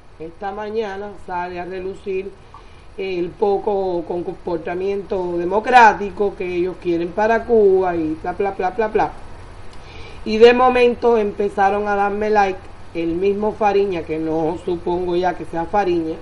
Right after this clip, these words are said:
me luce esto a una pandilla, y cogí, y lo que pude hacer rápidamente fue bloquearlo a él y a todos los de la pandilla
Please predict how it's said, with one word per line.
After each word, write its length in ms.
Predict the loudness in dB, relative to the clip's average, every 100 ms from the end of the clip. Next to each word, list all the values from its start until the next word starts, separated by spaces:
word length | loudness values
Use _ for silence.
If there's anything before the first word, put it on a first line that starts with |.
| -10
me 240 | -8 -6
luce 460 | -2 -2 -2 -2 -4
esto 180 | -4 -4
a 40 |
una 240 | -4 -4 0
pandilla, 600 | 0 0 0 -2 -2 -4 -8 -16 -16 -16 -16 -18 -14
y 300 | -4 0 0 4
cogí, 560 | 6 6 6 2 -2 -8 -18 -18 -18 -16 -16 -16 -12
y 520 | -4 0 2 2 0 -2
lo 220 | -2 -2
que 140 | -4
pude 380 | 0 4 8 8
hacer 520 | 6 4 4 4 -2 -10 -10 2
rápidamente 880 | 4 4 4 2 2 -2 0 -2
fue 260 | 2 4 4
bloquearlo 880 | 4 4 4 4 6 8 6 4 2
a 140 | 2
él 140 | 2 2
y 80 | 2
a 160 | 2
todos 280 | 2 2 4
los 160 | 4 4
de 60 |
la 160 | 4 2
pandilla 560 | 0 0 -2 -2 -4